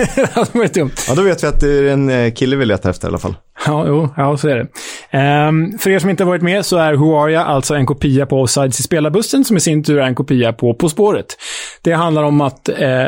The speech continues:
Speaker 1: jag, eh, i, i det här fallet kommer ge Kisk ledtrådar, eh, på tio, åtta, sex, fyra och två poäng. Och Kisk ska ta reda på vilken spelare det är.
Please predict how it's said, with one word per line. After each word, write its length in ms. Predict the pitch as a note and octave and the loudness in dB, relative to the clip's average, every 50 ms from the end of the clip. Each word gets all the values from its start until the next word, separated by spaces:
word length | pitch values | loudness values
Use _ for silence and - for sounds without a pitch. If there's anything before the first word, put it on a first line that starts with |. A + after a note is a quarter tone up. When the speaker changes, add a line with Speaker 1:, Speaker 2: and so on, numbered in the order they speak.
| - | -2
Speaker 1:
jag, 440 | C4+ B3+ C3+ D3 D3 C#3+ C#3 C3+ C#3 - | -2 0 2 2 2 2 0 0 -4 -6
eh, 80 | B3 A3+ | -4 0
i, 420 | C#3+ C3+ C3+ C#3 C#3 C3+ C3+ C#3 - | 0 2 2 2 2 0 0 -2 -4
i 160 | D#3 C3 D3+ | -2 0 0
det 80 | C3 B2+ | 2 0
här 60 | B2 | 0
fallet 260 | - C3 A#2+ A#2 A2+ | 0 -2 -2 -2 -2
kommer 160 | - B2 A#2+ | 0 0 2
ge 100 | A#2+ A#2+ | 0 0
Kisk 300 | - - B2+ A#2 - - | 0 0 -2 -2 -2 -4
ledtrådar, 720 | - D3 D3 G3 F#3+ - - G3 G3 G3+ A3+ A#3 - D4 - - - - - - - - | -2 0 2 2 0 0 0 0 2 2 2 0 0 -2 -4 -10 -20 -18 -18 -20 -12 -6
eh, 320 | - C3 B2 B2 B2 A#2+ | -2 -2 0 0 0 -2
på 180 | A#2 - - C#3 | -4 -4 -6 -4
tio, 380 | - - G#3+ E3 D#3 E3+ F3+ | -2 0 0 2 2 2 2
åtta, 340 | F#3+ - D#3 - - D#3+ D#3 | 0 -2 -4 -2 -2 -4 -2
sex, 300 | C#3+ - D3+ C#3 - - | 0 0 -2 -2 -2 -2
fyra 240 | - C#3+ C3 A#2+ A#2+ | 0 2 2 2 0
och 80 | A#2+ - | -2 -2
två 220 | - D3+ C#3+ C#3 | 0 0 0 0
poäng. 400 | C#3+ - D#3 D3+ G3 B3+ D4 D4+ - _ _ - - - - - - | 0 0 0 0 2 0 0 -2 -4 _ _ -20 -20 -20 -20 -18 -6
Och 140 | - D3+ - | -6 -6 -2
Kisk 160 | - C#3 C3 - | 0 -2 0 0
ska 160 | D3 C3 C3+ - - - - | 0 -2 -2 -2 -6 -14 -6
ta 120 | - C3+ | -4 -2
reda 180 | C3 B2 A#2+ A#2 | 0 0 0 0
på 160 | A#2 C3 B2+ | 0 0 0
vilken 500 | - C3 D3+ D3+ C#3+ C#3 - - B2+ C3 | 2 2 2 2 0 0 0 0 -2 0
spelare 500 | - - - - C#3+ C3 B2+ B2+ C3 B2+ | -2 -2 -2 0 0 2 2 2 2 0
det 260 | B2+ B2 C#3+ D3 D3 - - _ | 2 0 0 0 -2 -4 -8 _
är. 360 | - - B3 F3 B2+ A#2+ B2 | -4 -2 -2 0 0 -2 -2